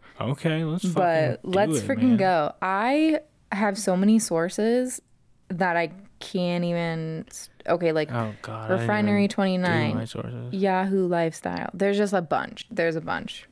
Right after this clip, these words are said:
Speaker 1: Mine was mainly Wikipedia and an article written by the Smithsonian, I believe.
Speaker 2: I have so many. I will say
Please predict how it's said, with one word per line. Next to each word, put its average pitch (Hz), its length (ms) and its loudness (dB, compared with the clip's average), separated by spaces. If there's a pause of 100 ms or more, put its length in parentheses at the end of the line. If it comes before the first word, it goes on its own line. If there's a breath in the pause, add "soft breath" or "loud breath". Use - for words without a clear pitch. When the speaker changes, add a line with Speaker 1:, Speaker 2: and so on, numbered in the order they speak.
Speaker 1:
Mine 127 220 0
was 123 160 2
mainly 117 400 2
Wikipedia 107 1040 -6 (160)
and 107 360 -4
an 107 160 -8
article 110 520 -4
written 107 440 -4
by 107 480 -6
the 113 640 -8
Smithsonian, 127 680 -4
I 156 100 -6
believe. 151 340 -6 (560 loud breath)
Speaker 2:
I 202 260 0
have 214 420 2
so 190 280 0
many. 165 560 -2
I 175 140 -2
will 175 240 -2
say 165 880 -2